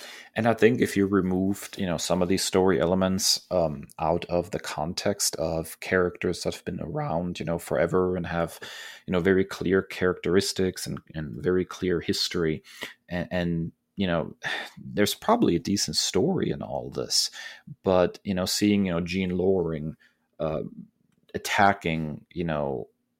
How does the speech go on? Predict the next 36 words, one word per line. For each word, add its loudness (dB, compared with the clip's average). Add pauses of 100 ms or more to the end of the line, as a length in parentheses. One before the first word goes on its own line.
(120)
Sue 2
Dibney 0
in -4
the 2
hope 0
of -8
getting 0
her -2
man 0
back 0
and -10
accidentally -4
killing -2
her, -6
and, -10 (1120)
and, 0
and, 0
you 0
know, 0
the 0
whole 4 (580)
going 8
back 2
to -4
the -2
satellite 4
era 0
of, -4
of -4
Justice 0
League, -4
which -2
was -4
generally -2
pretty 0 (920)
upbeat, 0